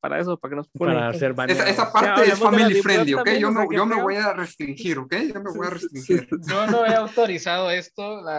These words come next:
Speaker 4: verdad. <laughs> ¿Qué está pasando?
Speaker 1: Lo siento, bro, me, me tomé
Speaker 3: Entonces,
Speaker 1: un
Speaker 3: ahí
Speaker 1: segundo y ya
Speaker 3: empezó
Speaker 1: empezamos a hablar de la Deep Web.
Speaker 3: Ahí,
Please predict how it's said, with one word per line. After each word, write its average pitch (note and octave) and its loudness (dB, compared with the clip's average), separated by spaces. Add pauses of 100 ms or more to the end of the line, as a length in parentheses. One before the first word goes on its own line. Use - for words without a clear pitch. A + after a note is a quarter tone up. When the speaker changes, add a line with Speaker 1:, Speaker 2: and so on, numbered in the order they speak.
Speaker 4:
verdad. D#3+ -6
<laughs> F#3+ -18
¿Qué C#4 -6
está - -8
pasando? A3 -2 (680)
Speaker 1:
Lo D3+ 2
siento, F3+ 0
bro, F#3 -2
me, E3 -8
me D3+ -8
tomé D#3+ -4
Speaker 3:
Entonces, G#3 2
Speaker 1:
un A3+ -6
Speaker 3:
ahí D#3+ 2
Speaker 1:
segundo E3 2
y - 2
ya G3 2
Speaker 3:
empezó F#3+ -2
Speaker 1:
empezamos F#3+ -4
a - -8
hablar F3 -6
de F#3+ -8
la E3+ -6
Deep E3 -12
Web. F3+ -8 (680)
Speaker 3:
Ahí, E3 0